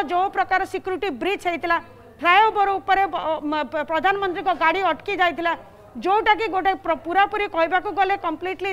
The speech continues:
ଦେଶ ପାଇଁ ଏକ ବଡ଼ ଧକ୍କା ବୋଲି ଆମେ କହିପାରିବା। ଯେ ପ୍ରଧାନମନ୍ତ୍ରୀଙ୍କୁ ଗୋଟେ ପ୍ରଦେଶରେ, ଗୋଟେ ପ୍ରଦେଶର ଯିଏ ସରକାର ଅଛନ୍ତି, ସେ ସିକ୍ୟୁରିଟି ଦେଇପାରିନଥିଲେ। ତ ଏଇ କଥା ବର୍ତ୍ତମାନ ସୁପ୍ରିମକୋର୍ଟକୁ ଗଲା ପରେ ଆଜି ହିୟରିଂ ହେଇଛି। ହିୟରିଂରେ ଏଇ କଥା ଡିସିସନ୍ ହେଇଛି।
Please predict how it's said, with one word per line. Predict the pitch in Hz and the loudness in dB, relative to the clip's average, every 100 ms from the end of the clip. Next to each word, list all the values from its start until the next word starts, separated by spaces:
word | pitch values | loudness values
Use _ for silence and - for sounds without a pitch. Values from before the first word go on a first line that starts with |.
| 262 | -4
ଦେଶ | 320 320 440 427 | -4 -2 -2 0
ପାଇଁ | 370 381 | 0 -2
ଏକ | 359 349 320 | -2 -6 -2
ବଡ଼ | 311 370 320 | 0 2 0
ଧକ୍କା | 285 302 392 | -4 -2 0
ବୋଲି | 381 370 | 0 -2
ଆମେ | 320 | -4
କହିପାରିବା। | 320 294 311 339 320 311 - - - - | -2 -2 0 -2 0 -2 -4 -20 -18 -4
ଯେ | 381 381 | -2 0
ପ୍ରଧାନମନ୍ତ୍ରୀଙ୍କୁ | 320 320 453 466 392 330 349 403 359 | 0 4 4 4 0 -2 -4 -4 -2
ଗୋଟେ | 349 359 370 | 0 0 0
ପ୍ରଦେଶରେ, | 320 285 466 - 330 220 - - - | -2 2 0 0 -4 -6 -12 -20 -4
ଗୋଟେ | 339 415 - | 0 0 2
ପ୍ରଦେଶର | 330 330 427 415 427 403 | 2 2 0 2 2 2
ଯିଏ | 349 392 - 294 - | 2 -2 -4 -8 -2
ସରକାର | 320 - 415 440 | -2 4 4 4
ଅଛନ୍ତି, | 440 403 415 | 0 -4 -4
ସେ | 381 392 349 | -4 -6 -4
ସିକ୍ୟୁରିଟି | 370 415 427 427 | -6 -4 -4 -4
ଦେଇପାରିନଥିଲେ। | 311 339 392 392 302 302 277 262 202 - - - | 0 0 2 0 0 -2 -4 -8 -8 -14 -18 -2
ତ | 415 392 | 0 2
ଏଇ | 415 | 0
କଥା | 427 392 415 | 0 0 0
ବର୍ତ୍ତମାନ | 381 339 359 330 | 0 0 -2 -4
ସୁପ୍ରିମକୋର୍ଟକୁ | 359 427 403 381 339 392 | -6 -4 -2 -2 -2 -2
ଗଲା | 320 311 359 | 0 2 0
ପରେ | 381 370 | 2 0
ଆଜି | 349 302 320 | 2 0 -2
ହିୟରିଂ | 311 330 381 | 0 0 0
ହେଇଛି। | 392 311 403 403 - - - | -2 -2 -4 -6 -12 -20 -8
ହିୟରିଂରେ | 330 381 415 403 349 | 0 2 2 4 4
ଏଇ | 370 | 4
କଥା | 392 381 330 | 2 2 0
ଡିସିସନ୍ | 302 359 392 381 | -6 -6 -2 -2
ହେଇଛି। | 339 349 381 | -2 -4 -4